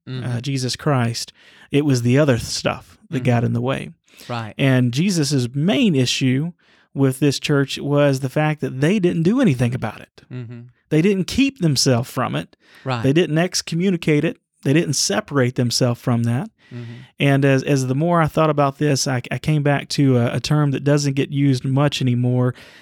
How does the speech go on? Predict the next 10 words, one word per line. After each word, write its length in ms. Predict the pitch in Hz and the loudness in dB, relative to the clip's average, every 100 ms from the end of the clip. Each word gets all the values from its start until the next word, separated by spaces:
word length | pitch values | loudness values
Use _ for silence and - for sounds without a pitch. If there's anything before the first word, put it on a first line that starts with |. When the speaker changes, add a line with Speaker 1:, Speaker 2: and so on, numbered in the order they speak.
| - | -8
Speaker 2:
and 180 | 123 123 | -2 2
that's 340 | 147 - - | 0 -2 -6
biblical 760 | 131 131 156 165 151 160 156 143 | -2 2 2 2 2 0 0 0
separation 880 | - 160 147 139 147 151 - 147 | 0 0 0 -2 -2 -2 0 0
and 160 | 143 131 | 0 -2
ecclesiastical 1120 | 123 - 156 135 127 135 135 - 127 127 - - | -4 -2 -2 0 2 2 0 -4 -4 -4 -6 -8
separation. 800 | - 127 - 123 120 120 123 135 - | -2 -2 0 0 0 0 -6 -10 -14
Speaker 1:
Mm-hmm. 240 | 127 123 123 123 | -12 -12 -12 -8
Speaker 2:
And, 340 | - 127 123 120 | 0 2 4 2
uh, 220 | 123 117 | 2 0